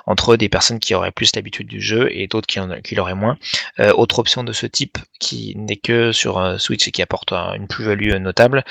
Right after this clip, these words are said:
euh, c'est, euh, la possibilité, euh, de, euh, euh, d'accélérer de manière automatique,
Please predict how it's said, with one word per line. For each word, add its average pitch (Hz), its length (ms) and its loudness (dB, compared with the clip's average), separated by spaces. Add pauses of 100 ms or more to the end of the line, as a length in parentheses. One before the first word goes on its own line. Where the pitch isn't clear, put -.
(300)
euh, 95 160 4
c'est, 113 380 4
euh, 92 180 4
la 90 120 0
possibilité, 110 720 -2 (960)
euh, 107 240 6
de, 101 260 2
euh, 95 560 2 (380)
euh, 98 180 6
d'accélérer 110 580 4
de 110 60 0
manière 101 220 0
automatique, 101 720 0